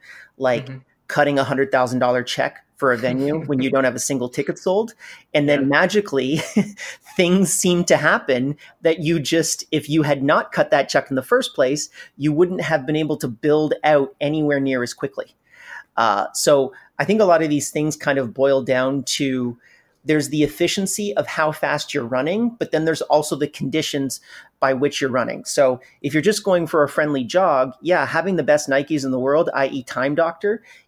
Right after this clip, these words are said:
Speaker 1: is great. It's going to allow you to run faster. But you know what will even get you to run faster? If there's a pit bull behind you
Speaker 2: <laughs>
Speaker 1: running <laughs> at you.
Speaker 2: <laughs>
Speaker 1: So you can usually, that's, that's great for,
Speaker 2: Yeah.
Speaker 1: for, for very fast spurts,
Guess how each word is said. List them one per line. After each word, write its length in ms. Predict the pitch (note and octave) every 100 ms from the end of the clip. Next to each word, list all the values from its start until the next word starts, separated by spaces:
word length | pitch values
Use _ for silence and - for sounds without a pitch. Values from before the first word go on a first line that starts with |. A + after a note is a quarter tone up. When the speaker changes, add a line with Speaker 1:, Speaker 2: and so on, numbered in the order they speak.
| -
Speaker 1:
is 160 | D3+ A2+
great. 340 | E3 D#3 -
It's 160 | D3+ -
going 240 | - D#3+
to 120 | D#3+ - -
allow 300 | C3+ C3+ D#3
you 120 | D3+
to 100 | C#3+
run 240 | C#3 C3+
faster. 580 | - C#3 C#3 - A#2 -
But 160 | C#3+ -
you 60 |
know 120 | D#3 E3+
what 180 | E3+
will 120 | D3+ C#3
even 240 | D#3 D#3
get 140 | D3 -
you 100 | D3
to 60 |
run 180 | C3+ C3+
faster? 600 | A#2+ C3 D3 - G#3 A#3+ _ - - _ _ -
If 140 | E3
there's 160 | - D#3
a 60 | E3
pit 260 | - A#3
bull 140 | - C3
behind 340 | A#2 A#2 -
you 140 | - - - G#3 -
Speaker 2:
<laughs> 380 | A3+ D#3+ - -
Speaker 1:
running 460 | E3+ A#3 A3+ F3
<laughs> 220 | - A3 A3
at 300 | A3 A#3+ -
you. 220 | C#3+ D3
Speaker 2:
<laughs> 60 | G#3+ F3+ - -
Speaker 1:
So 160 | F#3
you 220 | F3 F#3+ G#3
can 260 | A3 F#3+
usually, 680 | E3 G#3+ A3+ A3+ F#3 E3 D#3+
that's, 300 | D3+ F3+ G3+
that's 200 | E3+ F#3
great 300 | - F3+ G3+
for, 280 | - E3 C#3
Speaker 2:
Yeah. 120 | - G#2
Speaker 1:
for, 440 | E3 C#3+ B2+ A#2+ -
for 120 | D#3
very 200 | C#3+ F3+
fast 440 | E3+ D3+ C#3+ -
spurts, 680 | - - F#3 C3 - - -